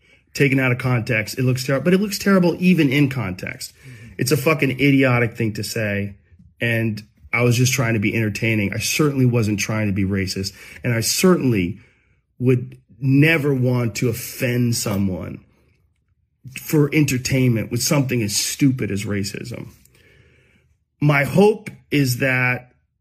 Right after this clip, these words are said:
look, I can't go back in time and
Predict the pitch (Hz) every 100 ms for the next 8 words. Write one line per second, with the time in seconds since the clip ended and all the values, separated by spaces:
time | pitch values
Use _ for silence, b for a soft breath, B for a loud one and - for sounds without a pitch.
0 | _ - 110 160 131 143 - 185 165 135
1 | 120 107 120 - 123 107 123 123 120 117
2 | 117 120 113 110 104 101